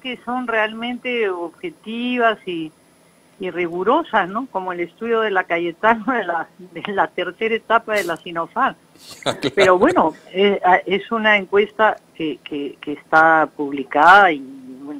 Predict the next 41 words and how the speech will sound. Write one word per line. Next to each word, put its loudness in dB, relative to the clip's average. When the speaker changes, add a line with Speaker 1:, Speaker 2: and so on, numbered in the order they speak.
Speaker 1:
me -14
imagino -6
que -4
el -4
muestreo 2
es -2
probabilístico, 2
es -10
probabilístico, -2
pero -10
no -8
se -6
dice -6
si -4
es -8
que -4
es, -6
eh, -4
eh, -8
lo -10
que -8
estás 2
preguntando 0
tú, -2
si 2
es 0
que 0
es -2
presencial, -4
si 0
es 2
presencial. 0
Bueno, 8
es 4
presencial. 2
Ahora, 0
mira, -8
lo -6
cierto 0
es 0
que -2